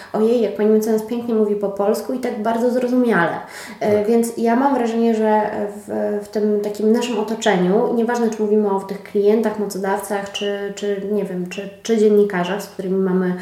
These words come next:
Speaker 1: e, kontakt, jest głód tego prawnika, z którym można się porozumieć, jest potrzeba, e, wypracowania jakiegoś takiego sposobu komunikowania się, który jest obu-, obustronnie satysfakcjonujący, a nie,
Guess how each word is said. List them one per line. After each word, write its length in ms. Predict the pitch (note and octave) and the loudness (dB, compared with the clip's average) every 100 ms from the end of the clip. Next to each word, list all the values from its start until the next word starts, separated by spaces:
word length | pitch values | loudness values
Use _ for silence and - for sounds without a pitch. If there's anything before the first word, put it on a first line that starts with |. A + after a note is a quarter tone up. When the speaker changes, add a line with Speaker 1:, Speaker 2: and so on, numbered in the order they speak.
| - - - | -10 -14 -6
Speaker 1:
e, 220 | G#3 G3 | -4 -2
kontakt, 480 | - G3 F#3+ A3 - | -2 -4 -2 -4 -2
jest 320 | A3+ E4+ A#3+ | 2 2 2
głód 360 | G#3+ B3 B3 - | -2 0 0 -2
tego 220 | G3 G#3 | -2 -2
prawnika, 480 | G#3 G3+ G#3+ G#3+ G#3+ | 0 2 4 4 0
z 60 | |
którym 300 | - G#3 G#3 | -2 0 2
można 280 | A3 A3 G#3 | 4 2 0
się 100 | G3+ | 0
porozumieć, 720 | G3+ G3 F#3+ F#3 F#3 G#3 G#3+ | -4 -4 -2 0 2 2 0
jest 220 | B3 C#4 - | -2 -4 -4
potrzeba, 540 | C#4 - G#3+ G#3 G3+ - - - | -6 -2 2 2 2 -2 -10 -6
e, 160 | G3+ | -4
wypracowania 720 | G3 G#3 A3 A3 G#3+ A#3+ A#3 | -4 -2 -4 -2 0 2 2
jakiegoś 320 | G#3 G#3 G#3 G#3 | 2 2 0 -2
takiego 280 | G3+ G#3+ | 0 0
sposobu 420 | G#3 - G#3 G#3+ G#3+ | 0 -4 -4 -2 0
komunikowania 760 | G#3+ G3+ G3+ G#3 G#3 A3 G#3 | 0 2 0 0 2 2 2
się, 120 | G#3 | 0
który 220 | G3+ G#3+ | -4 0
jest 140 | G#3 G3+ | 0 0
obu-, 400 | G3+ G#3+ G3+ G3 - - - | 0 0 0 -2 -6 -16 -6
obustronnie 580 | - A3 B3 - C4 C4+ | -2 -2 -2 0 0 2
satysfakcjonujący, 1040 | B3 A3 - - A3 - G#3+ A3 A#3 A3+ G3+ | 0 -2 -4 -4 -6 0 4 4 4 2 0
a 100 | E3+ | 2
nie, 160 | G#3 | 2